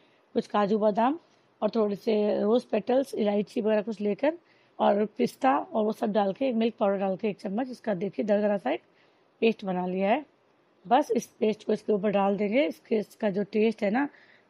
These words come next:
friends, वो दुगना हो जाता है। बहुत ही बढ़िया मिठाई, आप देख सकते हो कितनी अच्छी yummy एक मिठाई ready हो रही है। वो भी ना तो इसमें ज़्यादा खोया है, ना कुछ है, Simple सी चीज़ों से जो घर में हमेशा रखी मिलती है, उससे हमने कितनी बढ़िया मार्केट जैसी मिठाई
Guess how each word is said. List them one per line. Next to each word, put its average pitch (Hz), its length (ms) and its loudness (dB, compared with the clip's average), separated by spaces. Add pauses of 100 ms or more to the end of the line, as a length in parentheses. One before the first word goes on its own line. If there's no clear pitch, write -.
friends, 208 240 -2
वो 226 100 2
दुगना 196 300 0
हो 202 120 0
जाता 190 280 0
है। 233 60 0
बहुत 196 280 -4
ही 240 60 0
बढ़िया 214 300 0
मिठाई, 214 260 -2
आप 220 100 0
देख 202 200 -2
सकते - 280 -4
हो 233 40 2
कितनी 233 300 -4
अच्छी 214 320 -4
yummy 226 280 0 (520)
एक 240 120 -2
मिठाई 226 280 2
ready 226 260 2
हो 233 100 6
रही 220 100 4
है। 254 60 4
वो 226 80 2
भी 233 140 2
ना 214 200 2
तो 240 120 0
इसमें 233 260 -2
ज़्यादा 208 240 0
खोया 220 340 0
है, 247 260 2
ना 220 140 -2
कुछ - 300 -6
है, 254 120 0 (380)
Simple 294 400 4
सी 311 80 2
चीज़ों 254 260 2
से 269 80 4
जो 254 100 2
घर 220 160 2
में 254 100 2
हमेशा 240 280 2
रखी 226 280 -4
मिलती 220 280 -2
है, 240 60 4
उससे 240 200 -4
हमने 226 200 -2
कितनी 240 300 -2
बढ़िया 226 340 2 (480)
मार्केट 220 320 2
जैसी 220 280 -4
मिठाई 214 520 0